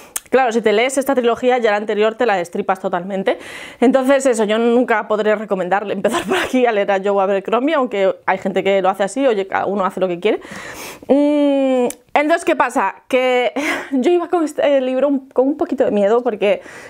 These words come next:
claro, eh, La primera ley es una de mis tri-, eh, trilogías favoritas, es una de mis historias favoritas,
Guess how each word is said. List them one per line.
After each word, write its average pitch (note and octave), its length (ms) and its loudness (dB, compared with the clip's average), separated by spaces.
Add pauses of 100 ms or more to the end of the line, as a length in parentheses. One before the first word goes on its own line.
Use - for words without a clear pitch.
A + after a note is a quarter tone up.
claro, A#3+ 320 0 (380)
eh, A#3+ 340 4
La A3+ 100 2
primera B3+ 280 0
ley C4+ 180 0
es C#4 100 0
una C4+ 120 0
de B3 60 0
mis A3+ 380 -2
tri-, A#3 180 0
eh, A3 520 2
trilogías G#3 520 0
favoritas, G3 520 -2
es A3 120 -10
una G#3 120 0
de G3 60 2
mis G3 140 -2
historias G3 320 0
favoritas, G3 520 0